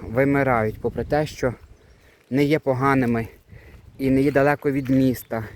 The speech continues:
і недалеко від обласних центрів. Але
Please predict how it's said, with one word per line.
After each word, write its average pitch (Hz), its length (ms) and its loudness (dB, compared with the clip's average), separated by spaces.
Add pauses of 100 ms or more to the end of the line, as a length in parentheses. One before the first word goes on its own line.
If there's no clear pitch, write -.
(680)
і 131 200 -2
недалеко 135 500 2
від 135 200 -4
обласних 135 500 -4
центрів. 113 640 -4 (1500)
Але 156 240 -2